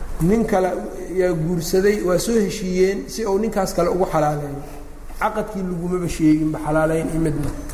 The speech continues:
Mas'aladaas marka nikaaxaasi muxuu noqonaa, saxiix miya mase waa faasid? Cinda Shaaficiya iyagu waxay leeyihiin nikaaxa annaga daahirkaan fiirinaynaa, qasadkaan shaqo kuma lihin. Nikaaxu waa ansaxayaa, laa-, haddaan caqadka lagu xusin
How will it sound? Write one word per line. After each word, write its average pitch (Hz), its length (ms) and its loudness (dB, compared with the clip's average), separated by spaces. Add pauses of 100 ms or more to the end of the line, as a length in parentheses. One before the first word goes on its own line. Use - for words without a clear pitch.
(1160)
Mas'aladaas 214 640 4
marka 190 220 -2
nikaaxaasi 180 600 2
muxuu 185 280 0
noqonaa, 175 380 2
saxiix 170 380 0
miya 202 200 2
mase 175 200 0
waa 170 60 4
faasid? 190 380 0 (1000)
Cinda 214 300 4
Shaaficiya 190 600 2
iyagu 202 280 2
waxay 180 260 2
leeyihiin 196 300 4
nikaaxa 202 360 2
annaga 196 260 2
daahirkaan 185 540 2
fiirinaynaa, 160 640 0 (160)
qasadkaan 170 520 -2
shaqo 170 220 0
kuma 160 200 0
lihin. 151 240 2 (1160)
Nikaaxu 196 460 6
waa 190 140 4
ansaxayaa, 202 680 2 (140)
laa-, 180 300 6
haddaan 180 260 2
caqadka 180 380 0
lagu 160 200 2
xusin 151 320 -4